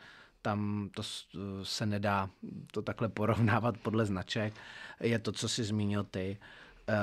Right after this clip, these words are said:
a to je jak-, jaksi úroveň, eh, ovoce a zeleniny v téhle zemi.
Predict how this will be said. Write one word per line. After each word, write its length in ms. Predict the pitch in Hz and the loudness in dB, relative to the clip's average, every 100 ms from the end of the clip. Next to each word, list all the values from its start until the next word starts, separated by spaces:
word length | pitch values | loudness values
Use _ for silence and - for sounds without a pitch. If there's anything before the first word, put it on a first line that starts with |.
| 98 98 101 - | 2 2 0 0
a 120 | 107 | 0
to 240 | - 101 | 0 -2
je 500 | 98 95 92 92 87 - | 0 0 0 -2 -6 -8
jak-, 260 | - 87 - - | -8 -8 -8 -8
jaksi 500 | 107 - - 101 95 - | -8 -8 -6 -4 -4 -4
úroveň, 640 | 104 98 95 92 90 87 | -4 -2 0 -2 -2 -4
eh, 60 | - - - _ - 107 98 95 95 92 87 - | -8 -14 -20 _ -6 0 0 0 -2 -4 -8 -4
ovoce 460 | 98 87 82 98 | -4 -2 -4 -6
a 120 | - 87 | -6 -6
zeleniny 640 | 85 87 87 85 80 85 | -6 -6 -6 -6 -8 -12
v 60 | - | -16
téhle 260 | - 85 | -14 -12
zemi. 240 | 85 82 | -14 -14